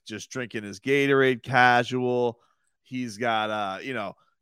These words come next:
a-, and, you know, sometimes there were a few injuries tonight. Some banged up, some guys got banged up. He's, like, out there. He's checking on guys. You know, he's just, he's got, he had the whole scope going tonight.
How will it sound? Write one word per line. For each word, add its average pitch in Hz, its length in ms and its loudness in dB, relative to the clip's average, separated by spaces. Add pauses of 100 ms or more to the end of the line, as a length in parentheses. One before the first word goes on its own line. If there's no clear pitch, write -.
a-, - 180 -4
and, 180 160 -4
you 196 120 -6
know, 123 160 0
sometimes 139 480 -2
there 160 80 2
were 143 60 2
a 123 40 -2
few 113 240 -8
injuries 143 400 -2
tonight. 135 340 2
Some 117 200 -10
banged 123 360 -2
up, 120 200 0
some 123 160 -12
guys 117 240 0
got 107 180 -6
banged 110 260 -6
up. 147 240 2
He's, 127 200 -12
like, 113 240 -8
out 120 260 -2
there. 117 280 -2 (280)
He's 123 180 -12
checking 147 440 -2
on 127 240 -4
guys. 123 640 2
You 147 60 -6
know, 135 120 -6
he's 208 180 -6
just, 254 200 -8
he's 254 140 -8
got, 233 180 2
he 247 100 -4
had 254 180 0
the 175 120 2
whole 139 160 2
scope 127 400 -2
going 113 240 -2
tonight. 110 280 -4